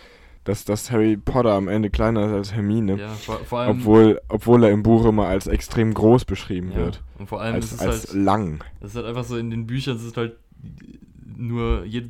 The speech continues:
Speaker 2: jedes Mal ein Jahr dazwischen, aber in echt halt drei oder so. Und dann werden die
Speaker 1: Ja,
Speaker 2: Sch-,
Speaker 1: ja,
Speaker 2: Schauspieler
Speaker 1: zwischen den
Speaker 2: älter.
Speaker 1: Filmen liegt. Obwohl, ich glaub,
Speaker 2: Dramatisch.
Speaker 1: zwischen manchen Filmen lag tatsächlich nur ein Jahr.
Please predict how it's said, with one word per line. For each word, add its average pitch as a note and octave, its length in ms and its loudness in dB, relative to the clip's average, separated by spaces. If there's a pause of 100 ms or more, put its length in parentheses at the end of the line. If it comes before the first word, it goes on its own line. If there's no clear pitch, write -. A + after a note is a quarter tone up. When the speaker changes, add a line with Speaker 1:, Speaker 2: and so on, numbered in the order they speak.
(100)
Speaker 2:
jedes B2 260 -8
Mal B2 100 -8
ein B2 180 -6
Jahr B2 240 0
dazwischen, A#2+ 600 -8 (420)
aber G#2 140 -8
in G2+ 60 -8
echt A2+ 180 -10
halt A2 240 -6
drei A#2+ 440 -6 (120)
oder A2 220 -10
so. A2 260 -10 (480)
Und G2+ 100 -14
dann G#2 100 -10
werden G#2+ 140 -8
die A2 80 0
Speaker 1:
Ja, A2+ 240 8
Speaker 2:
Sch-, A2+ 40 8
Speaker 1:
ja, A2 180 8
Speaker 2:
Schauspieler - 80 -4
Speaker 1:
zwischen G#2+ 240 -4
den G#2 120 -2
Speaker 2:
älter. G#2 100 -6
Speaker 1:
Filmen A2 300 4
liegt. G#2 400 -2 (720)
Obwohl, C#3+ 300 4
ich A#2 120 2
glaub, C3 140 4
Speaker 2:
Dramatisch. - 120 -6
Speaker 1:
zwischen D3 220 -2
manchen C3 340 2
Filmen C#3 300 4
lag A#2+ 200 4
tatsächlich B2 520 0
nur A#2 200 2
ein G2+ 80 0
Jahr. G#2 320 0